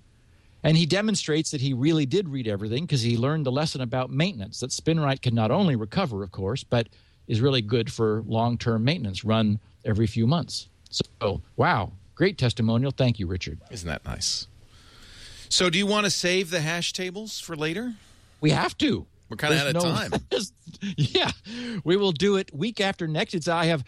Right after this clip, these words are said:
Speaker 1: tons of really interesting material about the way they work, about who uses them, about how they operate.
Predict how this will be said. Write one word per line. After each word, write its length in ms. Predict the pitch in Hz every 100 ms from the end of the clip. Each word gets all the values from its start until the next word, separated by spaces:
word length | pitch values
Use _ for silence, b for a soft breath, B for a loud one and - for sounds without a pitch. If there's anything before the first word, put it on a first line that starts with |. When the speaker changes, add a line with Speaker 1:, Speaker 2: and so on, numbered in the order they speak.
| B B
Speaker 1:
tons 460 | - 190 254 247 170
of 260 | 131 139 233
really 320 | 269 202 175
interesting 340 | 175 - 147
material 640 | 131 - 190 135 101 101 B B B
about 440 | 131 151 147 147 b b -
the 100 | 139
way 600 | 131 156 180 180 180 175 _ _ -
they 180 | 135
work, 440 | 135 151 254 - - 147
about 320 | 123 123 123
who 200 | 175 175
uses 480 | 147 220 220 214 190
them, 340 | 214 220 247 b -
about 420 | 127 131 131 127
how 220 | 131 160
they 140 | 175 165
operate. 640 | 180 196 202 143 220